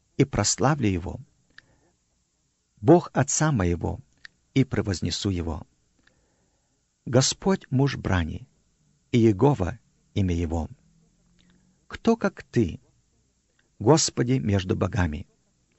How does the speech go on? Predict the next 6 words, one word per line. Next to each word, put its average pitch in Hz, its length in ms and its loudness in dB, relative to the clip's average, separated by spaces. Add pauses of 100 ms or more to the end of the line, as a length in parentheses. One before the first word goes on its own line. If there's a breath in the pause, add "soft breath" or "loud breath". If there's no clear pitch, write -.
(400)
Кто - 240 0
как - 260 -6
Ты, 107 360 -2 (680)
величествен 110 880 0
святостью, 107 760 -2 (1600)
досточтим 139 840 0